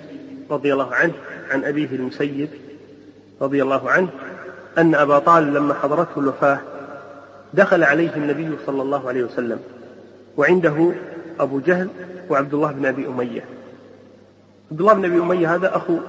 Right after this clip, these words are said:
أم سلمة أم المؤمنين هند بنت أبي أمية،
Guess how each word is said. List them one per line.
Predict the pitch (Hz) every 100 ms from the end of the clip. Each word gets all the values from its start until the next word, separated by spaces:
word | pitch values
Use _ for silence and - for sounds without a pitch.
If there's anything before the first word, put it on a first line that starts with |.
| - - - - 127
أم | 135
سلمة | - 139 123 - - -
أم | 131
المؤمنين | 127 127 135 123 117 -
هند | 147 127
بنت | 117 -
أبي | 127 123
أمية، | 117 117